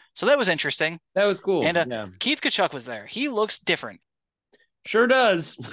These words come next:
Speaker 2: <laughs> Sure
Speaker 1: Moving
Speaker 2: does.
Speaker 1: on. <laughs>
Speaker 2: Another nice moment. I thought it was really cute with Ovechkin's kid skating around.
Speaker 1: Yeah,
Speaker 2: And
Speaker 1: yeah, that
Speaker 2: like
Speaker 1: was nice.
Speaker 2: competition. That was nice. Very nice having him out there. Yeah, I, I don't know. I think it's interesting when you compare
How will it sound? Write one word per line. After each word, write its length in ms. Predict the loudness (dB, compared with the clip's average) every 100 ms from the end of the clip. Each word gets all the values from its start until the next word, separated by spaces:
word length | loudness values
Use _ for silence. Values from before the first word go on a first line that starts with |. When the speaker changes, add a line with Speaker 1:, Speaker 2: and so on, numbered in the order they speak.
| -2
Speaker 2:
<laughs> 400 | -2 -4 -8 -12 _ -20 -20 -18 -18 -16 -6
Sure 260 | 0 2
Speaker 1:
Moving 260 | 4 4 4
Speaker 2:
does. 20 |
Speaker 1:
on. 220 | 0 -4 -10
<laughs> 100 | -10 -4
Speaker 2:
Another 240 | 0 2
nice 240 | 2 2 2
moment. 340 | 0 2 0
I 60 | 0
thought 140 | 0
it 40 | 0
was 140 | 0
really 220 | 2 0
cute 280 | 0 -2 -4
with 100 | -2
Ovechkin's 560 | -4 -2 -4 -6 -12 -10
kid 440 | -6 -4 -4 -8 -10
skating 340 | -6 -4 -4
around. 340 | -6 -6 -4
Speaker 1:
Yeah, 380 | 0 0 0 -2
Speaker 2:
And 100 | -4
Speaker 1:
yeah, 140 | -4 -2
that 40 |
Speaker 2:
like 80 | -2
Speaker 1:
was 100 | -6
nice. 80 | -8
Speaker 2:
competition. 320 | -6 -8 -6
That 100 | -8
was 140 | -8
nice. 360 | -6 -8 -8 -12 -18 -20 -12 -2
Very 180 | 0
nice 220 | 2 0 0
having 280 | 0 0
him 80 | 0
out 240 | 0 -2 -2
there. 280 | -2 -2 -4
Yeah, 340 | -4 -2 0 -2
I, 200 | -2 0
I 100 | 0
don't 140 | 0
know. 200 | 0 0
I 120 | 0 -2
think 280 | -4 -4
it's 140 | -4 -6
interesting 540 | -6 -8 -8 -8 -6
when 120 | -4
you 100 | -6
compare 680 | -6 -8 -4 -2 -2 -2 -4